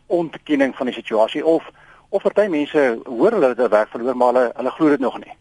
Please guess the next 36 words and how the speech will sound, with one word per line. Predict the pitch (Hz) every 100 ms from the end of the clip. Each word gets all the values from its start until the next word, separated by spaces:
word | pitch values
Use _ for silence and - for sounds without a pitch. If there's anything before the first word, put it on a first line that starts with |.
| _ _ _ -
En | 127
vat | 160
'n | 180
rukkie | 131 139 160
voor | 143
die, | 127
voor | - 113
die | 123
werklikheid | 110 110 131 131
tot | - 123
jou, | 123 113 101
tot | 131
jou | 139
deur | 101 110 110
gedring | 117 101
het. | 98 - _ _ _ _
En | 113
dan | 123
sal | 156
dit | 131
tipe | 147 143
van | 123
'n, |
van | - 123
'n, | 110
van | -
'n | 120
skokreaksie | - - - 165 - 123 117 - 123
wat | 117
daarna | 110 104 104
volg, | - 113
en | 127 127
van | 135 110 - - -
aggressie | - - 143 139 - 110
en | 104 110
van | 131 120